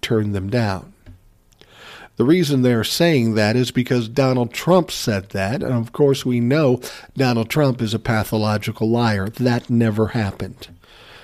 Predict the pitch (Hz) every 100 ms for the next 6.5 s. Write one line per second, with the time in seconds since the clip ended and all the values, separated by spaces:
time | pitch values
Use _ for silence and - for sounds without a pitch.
0 | - _ 139 127 123 - 135 117 - 120
1 | 123 135 135 131 117 110 117 139 131 120
2 | 113 113 110 104 110 113 113 107 107 101
3 | - 160 139 117 104 101 - - _ _
4 | 120 107 98 110 - 110 110 - 110 98
5 | - 110 104 104 101 101 101 98 - 101
6 | 101 127 117 95